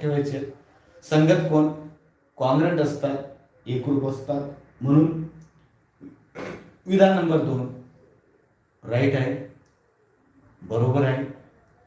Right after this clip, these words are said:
तयार होणारे आंतरकोन एकमेकांचे पूरक कोन असतात, म्हणून विधान नंबर चार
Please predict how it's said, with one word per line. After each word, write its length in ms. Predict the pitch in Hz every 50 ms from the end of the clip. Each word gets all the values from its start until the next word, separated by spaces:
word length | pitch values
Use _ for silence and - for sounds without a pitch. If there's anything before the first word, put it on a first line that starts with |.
| _ _ _ _ _ _ _ _ _ _ _ _ _ _ _ _ _ _ _ _ _ _ -
तयार 200 | 139 147 165 175 180
होणारे 240 | 180 180 180 -
आंतरकोन 640 | - 147 143 147 151 - 190 196 185 180 190 190 185
एकमेकांचे 600 | 165 - 156 160 165 156 170 160 151 - 151 139
पूरक 360 | - - 139 147 156 160 156 156
कोन 180 | 160 160 151
असतात, 200 | 147 - - 160
म्हणून 300 | 151 147 139 139 143 143 139
विधान 260 | 135 135 147 147 147
नंबर 300 | 143 143 139 135 127 -
चार 300 | - 131 123 127 131 131